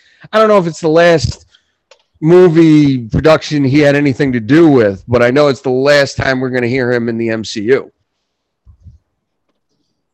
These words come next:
So, I wanted to bring that one up because still gonna be strange to see a Black Panther movie without, uh,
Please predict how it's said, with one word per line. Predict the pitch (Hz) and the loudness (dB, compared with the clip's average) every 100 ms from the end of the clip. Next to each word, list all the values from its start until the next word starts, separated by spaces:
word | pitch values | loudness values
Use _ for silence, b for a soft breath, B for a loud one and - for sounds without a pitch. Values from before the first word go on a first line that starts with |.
| _ _ _ _ _ _ _ _ _ _ _ _ _ _ _ _ _ _ | _ _ _ _ _ _ _ _ _ _ _ _ _ _ _ _ _ _
So, | - 87 64 _ _ _ _ _ _ - | -10 -10 -10 _ _ _ _ _ _ -8
I | 113 | -2
wanted | 123 127 117 | 0 0 -2
to | |
bring | 107 123 120 117 | -2 -2 -2 -2
that | 139 127 | -2 -4
one | 117 107 | -8 -8
up | 82 92 | -10 -12
because | - - 120 104 95 - - - b b b b b _ _ _ _ | -18 -10 -6 -6 -6 -12 -14 -20 b b b b b _ _ _ _
still | - - 220 214 208 | -14 -6 0 2 2
gonna | 196 185 | 0 -2
be | 175 | -4
strange | 139 - 165 160 156 135 | -6 -6 -4 -2 -4 -6
to | 131 | -8
see | 113 143 | -6 -6
a | 127 | -4
Black | 127 123 120 | 0 -2 -2
Panther | 135 127 113 123 | -6 -6 -4 -6
movie | 117 120 113 | -6 -6 -6
without, | 107 113 110 104 - | -8 -6 -6 -8 -8
uh, | 135 107 101 | -4 -4 -4